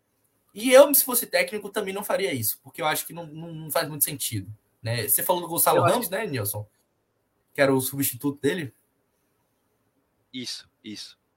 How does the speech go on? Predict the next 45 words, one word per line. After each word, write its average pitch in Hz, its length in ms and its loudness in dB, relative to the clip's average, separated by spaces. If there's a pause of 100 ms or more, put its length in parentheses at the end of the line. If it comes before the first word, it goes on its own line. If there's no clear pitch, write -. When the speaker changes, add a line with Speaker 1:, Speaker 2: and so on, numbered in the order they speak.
(360)
Speaker 1:
É 349 60 -4
um 202 100 -2
jogador 196 420 2
que - 60 -12
tá, 285 160 0
tá - 140 0
surgindo 185 400 0
por 254 100 -2
agora, 151 320 2
né? 135 120 -2
Faz 147 180 0
seus 156 140 -4
golzinhos 143 340 -2
do 147 60 -6
Benfica, 139 480 -2
é - 20 0
um 135 80 -2
bom 135 80 0
atacante, 151 540 -4
mas 190 100 -6
eu 185 80 0
acho 185 100 -2
que - 60 -10
não 277 140 -4
tem 247 100 -6
o 254 60 -4
peso 143 360 -2
pra 135 120 -2
esse 127 120 -4
jogo. 117 400 -4 (320)
É 120 140 -6
um 160 100 -8
jogo 180 160 -8
complicado. 143 720 0
Suíça - 360 -4
é 180 40 2
um 226 220 -2
time 156 240 -4
bom, 131 260 -2 (400)
mostrou 156 300 0
contra 208 200 -2
o - 20 -6
Brasil 143 320 0
isso. 123 240 -4
Então, 151 520 -2